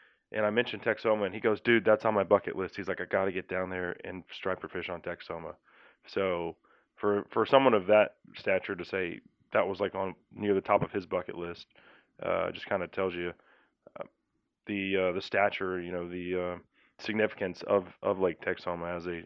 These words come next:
as a destination. So, um, but it's great to hear that the fish are rebounding. Like you said, you're catching solid fish, um,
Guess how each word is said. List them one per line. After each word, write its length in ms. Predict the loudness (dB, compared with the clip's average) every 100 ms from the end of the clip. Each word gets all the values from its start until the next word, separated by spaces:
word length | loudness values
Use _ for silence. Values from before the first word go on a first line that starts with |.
| -10
as 160 | -8
a 40 | -6
destination. 760 | -6 -8 -10 -8 -8 -12 -14
So, 280 | -10 -10 -10 _ -20 -20 -20 -20 _ -2
um, 420 | 2 2 0 -4 _ 6
but 100 | 6
it's 100 | 8
great 200 | 8 8
to 60 | 6
hear 200 | 4 4
that 80 |
the 80 | 2
fish 260 | 2 0 2
are 40 |
rebounding. 500 | -2 4 4 4 0 -2
Like 180 | -2
you 60 | -2
said, 200 | -2 -2
you're 100 | -2
catching 380 | -2 -2 -2 -8
solid 340 | 0 2 2 0
fish, 340 | -4 -4 -6 -16 -20 -20 _ -8
um, 520 | -2 0 0 -2 -6